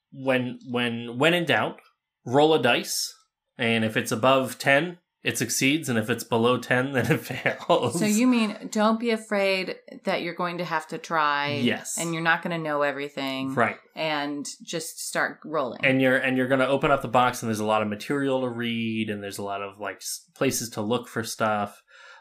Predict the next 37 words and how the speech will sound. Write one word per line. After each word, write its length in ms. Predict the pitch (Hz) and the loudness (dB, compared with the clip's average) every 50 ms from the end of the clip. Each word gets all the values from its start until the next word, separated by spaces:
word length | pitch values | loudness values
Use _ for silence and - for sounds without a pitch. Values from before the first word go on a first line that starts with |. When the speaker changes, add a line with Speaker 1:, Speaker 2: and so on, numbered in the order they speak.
| - | -2
Speaker 1:
Um, 420 | 123 113 107 104 101 101 98 104 107 120 | 0 0 2 2 2 0 -2 -2 -2 2
I 140 | 131 147 | 2 2
think 180 | 151 160 143 123 | 2 2 -2 -2
especially 420 | 123 113 - - 127 - - 127 117 | -4 -4 -2 0 0 0 0 -2 -4
if 60 | 110 | -4
you 60 | 110 | -4
can 140 | 107 113 110 | -4 -6 -4
be 120 | 110 107 | -4 -4
honest 480 | 107 104 107 110 113 113 110 110 - - | -2 0 0 0 0 0 -2 -4 -6 -8
with 120 | 117 104 - | -10 -10 -8
the 60 | 104 | -8
people 240 | 101 113 107 107 107 98 | -8 -8 -8 -8 -8 -8
that 100 | 104 104 | -8 -8
you're 80 | 107 107 | -6 -2
playing 200 | - 160 156 143 | 0 0 0 0
with 120 | 139 131 | -2 -4
to 100 | - 123 | -6 -6
say, 380 | 110 - 117 107 104 101 98 - _ _ _ _ _ _ _ - | -6 -4 -4 -4 -4 -4 -8 -10 _ _ _ _ _ _ _ -10
you 100 | 120 113 | -8 -6
know, 200 | 104 101 104 - - - | -6 -6 -8 -8 -6 0
"I 120 | 147 170 | 2 4
don't, 180 | 185 170 139 - - - | 4 4 2 0 -2 0
I 80 | 147 165 | 2 4
don't 180 | 165 156 123 131 | 4 2 2 0
know 140 | 127 127 127 | 0 2 2
all 100 | 123 123 | 2 2
the 80 | 120 113 | 2 0
rules 380 | 110 117 117 117 113 113 113 | 0 0 0 2 0 0 0
either, 540 | 113 104 110 110 113 131 147 165 175 170 - - | 0 0 0 0 -2 -4 -6 -6 -10 -12 -12 -6
and 560 | - 113 113 214 214 208 208 208 208 208 202 - - - _ _ _ - | -4 -2 0 0 0 0 0 -2 -4 -6 -8 -10 -14 -20 _ _ _ -20
we'll 320 | - - - 151 143 147 | -16 -12 -6 -2 0 2
make 180 | 151 156 156 151 | 4 4 4 4
it 40 | 156 | 4
up 140 | 147 139 156 | 2 2 0
as 140 | 143 131 135 | -2 -2 -2
we 80 | 139 | -4
go." 340 | 143 139 117 - - - - | -2 -2 -4 -4 -6 -12 -20